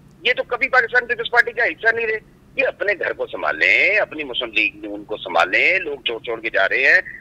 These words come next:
बड़े बड़े नाम छोड़ के जा रहे हैं, उसमें बहुत सारी जो है, वो जो issues आए, आप उनको address करें।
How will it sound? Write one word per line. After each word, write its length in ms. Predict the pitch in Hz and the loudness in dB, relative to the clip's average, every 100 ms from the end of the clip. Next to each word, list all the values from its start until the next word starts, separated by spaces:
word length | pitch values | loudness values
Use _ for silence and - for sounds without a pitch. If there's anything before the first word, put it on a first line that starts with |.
| - - | -8 -2
बड़े 140 | 135 | -2
बड़े 180 | 135 127 | 2 2
नाम 200 | 110 113 | 2 0
छोड़ 220 | - 110 | -2 -4
के 100 | 113 | -4
जा 180 | 107 104 | 2 4
रहे 140 | 104 | 6
हैं, 380 | 110 107 143 175 | 6 6 6 4
उसमें 360 | 185 139 - 139 | 2 -4 -2 -2
बहुत 140 | 117 123 | 0 -2
सारी 340 | - 131 131 - - - | 0 0 -2 -6 -16 -8
जो 140 | 120 110 | -4 4
है, 180 | 107 135 | 6 6
वो 280 | 151 151 156 - | 4 -4 -6 -8
जो 200 | 135 - - | -4 -4 4
issues 280 | - 165 143 | 4 4 2
आए, 160 | 156 | 4
आप 180 | 262 247 | 4 0
उनको 240 | 240 285 | -4 -2
address 320 | 269 - 156 - | 0 2 0 2
करें। 200 | 107 80 | 0 0